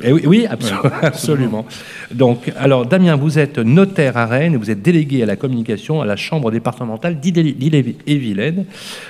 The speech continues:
Speaker 1: Euh, quelque part, euh, Damien, le, le notaire, il, c'est un peu le gardien de l'histoire d'une ville. Moi, j'aime beaucoup parce que vous disposez en fait de, de données extraordinaires pour faire de la recherche. Je pense qu'il n'y a pas mieux pour l'histoire d'une ville.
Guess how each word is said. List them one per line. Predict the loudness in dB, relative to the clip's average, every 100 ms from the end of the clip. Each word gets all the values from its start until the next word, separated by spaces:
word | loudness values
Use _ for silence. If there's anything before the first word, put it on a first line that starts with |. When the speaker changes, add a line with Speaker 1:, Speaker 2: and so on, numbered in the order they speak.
| -2
Speaker 1:
Euh, | 4 4 4 2 2 0 -2 -6 -10 -4
quelque | -2 0 0
part, | 2 2 2 0
euh, | -4 -6 -8 -10 -4
Damien, | -2 0 0 0
le, | 0 -2 -2
le | -2
notaire, | -2 -2 -2 -2
il, | -2
c'est | -4 -2
un |
peu | 0 0
le |
gardien | 0 -6 -6
de | -6
l'histoire | -8 -8 -10 -8
d'une | -8
ville. | -8 -10 -14 -20 -20 -20 -8 -4
Moi, |
j'aime | -2 -2
beaucoup | -6 -10
parce | -10
que | -10
vous | -8
disposez | -10 -6 0 0 0
en | -4
fait | -6 -8
de, | -8
de | -8 -2
données | 0 0 -2
extraordinaires | -4 -6 -2 -2 -2 -4 -4 -8 -18 -20 -16
pour | -14 -4
faire | 0
de | 0
la | 0
recherche. | -2 -2 -2 -2
Je |
pense | -6 -8
qu'il | -8
n'y | -6
a |
pas | -2
mieux | 0 0
pour | -4 -6 -6
l'histoire | -6 -8
d'une | -8 -8
ville. | -6 -4 -6